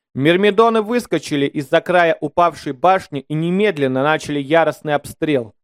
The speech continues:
Имперские охотники ответили огнём из всех имевшихся орудий, но при трёх полководцах против двух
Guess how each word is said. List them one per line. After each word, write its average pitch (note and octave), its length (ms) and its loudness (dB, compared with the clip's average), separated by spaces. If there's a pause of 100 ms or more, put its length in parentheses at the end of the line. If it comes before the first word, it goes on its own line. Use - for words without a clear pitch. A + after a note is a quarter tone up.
(420)
Имперские F#3+ 680 2
охотники G3 500 -2
ответили F3+ 440 0
огнём F#3 400 2
из F3 220 -8
всех - 540 -4
имевшихся F#3+ 680 0
орудий, F3+ 720 -2 (280)
но C#3+ 180 0
при D#3+ 180 -6
трёх F3 380 2
полководцах D#3+ 840 0
против D3 420 -2
двух D3 460 0